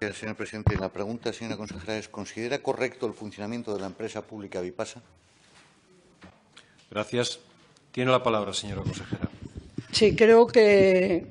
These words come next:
Speaker 3: creo que Vipasa, yo le voy a explicar cómo veo yo Vipasa y cuáles son los elementos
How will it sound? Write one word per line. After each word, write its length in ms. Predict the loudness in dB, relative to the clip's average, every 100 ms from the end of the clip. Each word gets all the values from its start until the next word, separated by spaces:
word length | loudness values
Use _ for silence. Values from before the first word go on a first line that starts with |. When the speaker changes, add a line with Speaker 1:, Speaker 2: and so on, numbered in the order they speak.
| 0
Speaker 3:
creo 240 | 4 6
que 120 | 8
Vipasa, 580 | 8 8 6 6 4 2
yo 260 | 2 4 4
le 80 | 4
voy 200 | 4 4
a 40 |
explicar 760 | 2 -4 2 6 6 6 -8 -2
cómo 380 | 2 4 6 6
veo 240 | 6 6
yo 360 | 6 6 6 6
Vipasa 680 | 4 6 6 6 2 2 -4 -18 _ -10
y 140 | -6 0
cuáles 320 | 4 4 4
son 480 | 4 6 6 2 -2
los 360 | 0 0 0 -2
elementos 600 | -4 -4 -4 -2 -2 -2